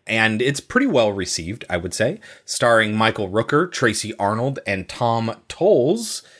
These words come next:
This is actually one of those movies. You know how we talk about, like, Temple of Doom as being, like,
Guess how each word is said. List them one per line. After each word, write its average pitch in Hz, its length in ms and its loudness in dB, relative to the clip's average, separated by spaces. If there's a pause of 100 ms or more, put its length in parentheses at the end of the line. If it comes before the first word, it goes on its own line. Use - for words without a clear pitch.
(580)
This 165 200 0
is 147 200 -4
actually 151 380 -2
one 147 220 -2
of 143 80 -2
those 139 200 -2
movies. 139 460 0
You 202 60 0
know 226 80 2
how 214 100 2
we 185 100 2
talk 165 280 0
about, 139 400 0
like, 104 500 0 (400)
Temple 143 340 2
of 107 140 0
Doom 120 600 0 (200)
as 104 220 -6
being, 104 420 0
like, 95 240 -2